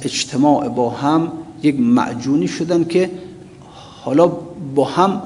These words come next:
حرکت می‌کنن، می‌رن به میان مرغان. اون هرچی این مرغ‌ها می‌خوان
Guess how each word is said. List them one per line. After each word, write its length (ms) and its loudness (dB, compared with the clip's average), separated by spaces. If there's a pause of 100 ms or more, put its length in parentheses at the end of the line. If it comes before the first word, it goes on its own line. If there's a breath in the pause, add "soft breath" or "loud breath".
(120)
حرکت 440 -2
می‌کنن، 460 -4
می‌رن 560 2 (380 loud breath)
به 80 2
میان 360 6
مرغان. 520 2 (3000 loud breath)
اون 180 2
هرچی 500 -2
این 160 2
مرغ‌ها 360 2
می‌خوان 400 4